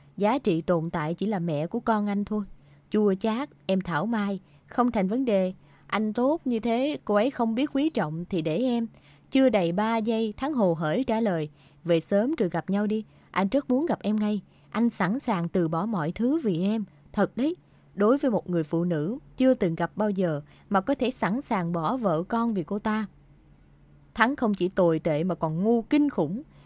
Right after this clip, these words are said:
Đã chơi thì chơi cho chót. Liên tục hơn nửa tháng em gửi cho Thắng những ảnh nóng và nói lời ngọt ngào khiến anh say như điếu đổ. Đổi lại tình yêu thương, sự nhớ nhung của anh cũng ngày một mạnh hơn.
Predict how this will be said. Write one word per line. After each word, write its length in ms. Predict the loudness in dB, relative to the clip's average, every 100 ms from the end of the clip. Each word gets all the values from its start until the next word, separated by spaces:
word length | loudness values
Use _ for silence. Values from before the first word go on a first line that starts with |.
| -8
Đã 160 | -2 -2
chơi 380 | 2 4 4 2
thì 120 | 0
chơi 220 | 2 2
cho 120 | 0
chót. 320 | -4 -4 -4 -8 -16 -20 -2
Liên 280 | 2 4 4
tục 200 | 0 0
hơn 180 | 0 2
nửa 160 | 0
tháng 260 | 0 -2 0
em 140 | 0
gửi 200 | 0 0
cho 120 | 0
Thắng 300 | -2 -2 -2
những 140 | -2 -2
ảnh 180 | -2 0
nóng 260 | -2 -4 -10 -18 -2
và 120 | 0
nói 240 | 2 2
lời 160 | 2 2
ngọt 260 | 2 -2 -2
ngào 280 | -4 -2 -2
khiến 240 | -2 -2
anh 80 | -2
say 260 | -2 0 2
như 120 | 2
điếu 160 | 0 2
đổ. 340 | 0 0 -4 -10 -20 -4
Đổi 220 | 2 4
lại 200 | 4 0
tình 240 | 0 -2 -2
yêu 240 | 0 2 2
thương, 300 | 2 2 2
sự 160 | 0
nhớ 300 | 0 2 2 2
nhung 180 | 0
của 120 | 0 -2
anh 260 | 0 -2 -4 -14 -4
cũng 200 | 0 2
ngày 180 | 2 2
một 240 | 0 -2
mạnh 200 | -4 -2
hơn. 260 | -2 -2